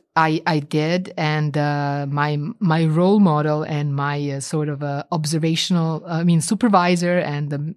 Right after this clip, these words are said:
and, uh, in, in doing observations and, uh, in spectroscopy, this is wha-, what I do, was, uh, Professor Alla Shapovalova from, uh, from the Special Astrophysical Observatory in, uh,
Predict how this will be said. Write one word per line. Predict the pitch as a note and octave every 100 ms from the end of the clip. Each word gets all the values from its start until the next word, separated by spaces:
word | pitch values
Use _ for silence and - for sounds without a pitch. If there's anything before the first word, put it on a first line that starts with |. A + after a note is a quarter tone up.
| -
and, | C#3+ C#3
uh, | C#3 C#3 C3+ - - - - - -
in, | D#3+ E3+
in | E3 D3+
doing | D3 F#3 F#3+ -
observations | D3 D#3+ D3+ D#3+ E3+ D3+ D3+
and, | C#3+ C#3+ C#3+
uh, |
in | C3+ D#3 C3
spectroscopy, | - - - D3 - C#3 C#3
this | - -
is | C3+
wha-, | C3+ C3 C#3
what | C#3+
I | C3+ C#3
do, | F#3+ G#3+
was, | E3+ C#3+ C3 D3
uh, | C3
Professor | C#3+ B2 C#3 D#3+
Alla | C#3+ C#3+
Shapovalova | C3+ D#3 D3 C#3 D3+ D3+ C3+ C3
from, | - C#3+ C#3 C#3
uh, | C3+ C3+ C#3 - - -
from | F3 D#3
the |
Special | - D#3 - D3+
Astrophysical | - D#3+ D#3 - D3+
Observatory | D3 D3+ F3+ E3+ E3 D#3+ D3 C#3+
in, | D3 D3+ C#3+ C#3+
uh, | C#3 C3+